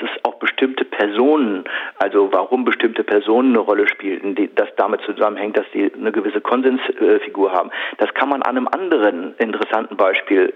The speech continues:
festmachen, zum Beispiel an der besonderen Rolle, die ein Hans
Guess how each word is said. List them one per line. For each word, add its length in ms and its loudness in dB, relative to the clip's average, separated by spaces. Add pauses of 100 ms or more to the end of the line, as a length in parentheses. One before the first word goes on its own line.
(120)
festmachen, 640 -2
zum 140 -6
Beispiel 340 0
an 100 -2
der 80 2
besonderen 440 2
Rolle, 260 2
die 120 0 (220)
ein 260 -2
Hans 200 -2